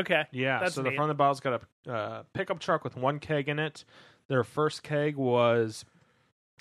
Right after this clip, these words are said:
Speaker 2: kegged and delivered on November seventeenth, nineteen eighty-nine.
Speaker 1: I was only five months old at the time.
Speaker 2: I was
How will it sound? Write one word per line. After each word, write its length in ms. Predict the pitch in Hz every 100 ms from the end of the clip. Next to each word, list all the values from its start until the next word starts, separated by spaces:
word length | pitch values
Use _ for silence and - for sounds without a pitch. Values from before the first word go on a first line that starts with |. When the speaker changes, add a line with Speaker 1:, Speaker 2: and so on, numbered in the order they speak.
| - _ -
Speaker 2:
kegged 540 | - 160 175 185 170
and 140 | 113 107
delivered 440 | 107 139 156 170
on 360 | 117 107 107 107
November 400 | 104 120 139 165
seventeenth, 760 | - 147 151 - 151 165 - _ _ _ _ 120
nineteen 360 | 120 131 147
eighty-nine. 460 | 127 131 117 107 95 - - _ _ _ _ -
Speaker 1:
I 100 | 151
was 160 | 156 147
only 320 | 131 131 135 220 _ _ _ - _
five 220 | 139 147
months 260 | 151 160 156
old 140 | 156
at 120 | 151
the 80 | 147
time. 360 | 151 143 147 156 _ _ _ _ _ _ _ _ -
Speaker 2:
I 280 | 113 117
was 1040 | 131 127 123 117 113 113 113 110 113 -